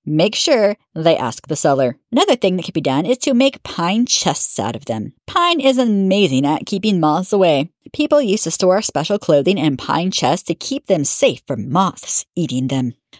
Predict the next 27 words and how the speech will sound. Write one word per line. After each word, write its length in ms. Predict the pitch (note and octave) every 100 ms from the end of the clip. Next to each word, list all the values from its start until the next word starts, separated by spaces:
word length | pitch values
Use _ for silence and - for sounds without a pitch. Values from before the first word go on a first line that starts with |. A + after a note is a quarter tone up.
| _
Plus, 400 | - D#4+ D4 - -
it 180 | A3+ -
smells 440 | G#3 F3+ F3+ E3 _ - B3+
amazing. 600 | F#4+ A3+ G#3+ G#3+ A3+ G#3+ - _
There 340 | C#4 C4 C#4 D4
is 200 | B3+ A#3
also 300 | G#3+ G#3 G#3+
fatwood. 540 | - D3+ C#3 A#2+ -
Fatwood 520 | - D#4 D#4+ D4+ E4 -
is 240 | A3 A3+
a 180 | G3+ A3
sap-filled 880 | G#3 - G#3 G#3+ - - G3+ G3+ F#3
wood, 300 | E3 E3+ G#3
preferably 680 | - G#3+ B3+ C4 B3+ C4+ C4+
dried 380 | G#3 F#3 F3 F3+
until 320 | F#3+ G3+ F#3
hard, 400 | G3 F3+ G3 A#3+
but 220 | A3 C4+ C#4
it 140 | C#4
could 180 | B3 A#3
be 80 | B3+
used 440 | G#3+ F3 F3+ F#3
before 320 | - C4 B3+
then. 240 | E3 D3+ B3 -
Pine 320 | E4 D#4 E4
has 360 | - A#3 A#3 -
sap, 380 | F#3 D3 -